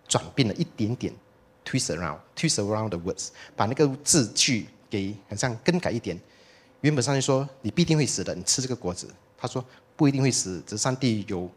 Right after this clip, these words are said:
更好的一个计划，他不想让你知道，他不想你，让你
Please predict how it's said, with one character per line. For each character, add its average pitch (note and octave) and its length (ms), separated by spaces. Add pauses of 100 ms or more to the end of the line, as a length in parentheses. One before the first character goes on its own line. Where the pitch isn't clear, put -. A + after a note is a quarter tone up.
(320)
更 C#3 120
好 G#2+ 200
的 G#2+ 80
一 - 20
个 C3 100
计 C3 220
划， B2 180
他 A#2+ 140
不 - 100
想 G2+ 200
让 A#2+ 120
你 F#2+ 60
知 B2 140
道， G#2+ 280 (180)
他 - 120
不 D#3+ 120
想 C3+ 200
你， A2+ 60
让 C3+ 240
你 A2+ 140